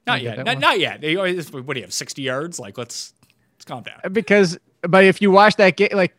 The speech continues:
Speaker 2: so I did Chris Harris's waiver podcast. I thought this was a great question, Pat, that he kinda answered. He's like, "If you've never watched football before and you watch the Colts game and you strip the names off the jerseys, you would assume Paris Campbell was their best receiver." Like, T Y Hilton looks like he's potentially lost a step here.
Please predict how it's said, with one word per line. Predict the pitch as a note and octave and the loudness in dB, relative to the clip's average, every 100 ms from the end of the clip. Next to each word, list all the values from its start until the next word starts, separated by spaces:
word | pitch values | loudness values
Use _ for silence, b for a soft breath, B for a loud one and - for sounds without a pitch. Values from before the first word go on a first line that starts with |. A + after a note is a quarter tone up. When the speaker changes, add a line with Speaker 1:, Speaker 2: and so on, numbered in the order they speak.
| G3+ | -8
Speaker 2:
so | E3+ G3 F3 | -4 2 4
I | E3 F3+ | 4 4
did | E3+ F3 | 2 -2
Chris | - E3+ | -2 -4
Harris's | D#3+ D#3+ D#3+ A#2+ | -2 -4 -4 -4
waiver | C3+ D#3 C#3+ | -2 0 0
podcast. | C3 C3 B2+ C3+ | 0 0 -2 -2
I | D#3 | -2
thought | G3 | -2
this | F#3+ | -2
was | F3+ | -2
a | |
great | C#3+ D#3 - | -2 -2 -2
question, | D#3 E3 B2 | -4 -4 -6
Pat, | C3 C3 | -4 -4
that | C3 | -6
he | |
kinda | B2+ C#3 C3+ | -6 -4 -4
answered. | C#3 C#3+ | -4 -6
He's | D#3+ | -6
like, | G3 C#3 | -6 -6
"If | D#3+ | -6
you've | D#3 | -4
never | F3+ A3 G#3 | 2 2 4
watched | G3 F#3+ | 2 2
football | - F3 | -2 -4
before | D3+ C#3+ E3+ D3 | -4 -4 -2 -2
and | |
you | C#3 | -2
watch | C3 C#3+ - | -2 -2 -4
the | |
Colts | D3 C#3+ B2 | -8 -8 -6
game | - C#3 A2+ A2 b b _ | -4 -4 -4 -10 b b _
and | D3+ | -8
you | C#3 | -6
strip | B2+ - F3 | -6 -4 -4
the | - | -4
names | D3 D3 C3+ | -4 -4 -4
off | C#3 | -6
the | A#2 | -6
jerseys, | C3 C3 A#2 | -6 -6 -6
you | G#2+ D3 | -6 -4
would | D3 | -4
assume | C#3 - D3+ | -6 -6 -6
Paris | B2+ C3+ B2+ | -4 -6 -6
Campbell | C#3+ C3+ A#2 | -8 -8 -8
was | A2+ | -10
their | A#2 | -10
best | G2+ A#2+ - | -10 -12 -12
receiver." | G#2 A#2 F#2+ G#2+ _ - | -16 -16 -18 -20 _ -10
Like, | C3+ - _ _ _ _ - | -10 -10 _ _ _ _ -8
T | E3+ | -2
Y | F#3+ | 0
Hilton | E3+ F3 C#3+ | 0 -2 -6
looks | D3 - - | -8 -8 -8
like | C#3 | -8
he's | C3+ A2+ _ _ - | -8 -12 _ _ -12
potentially | C3+ D#3 - | -6 -4 -4
lost | A#2+ G#2+ - | -8 -8 -8
a | G2+ | -12
step | - F#2+ | -16 -14
here. | F#2 F#2 | -14 -16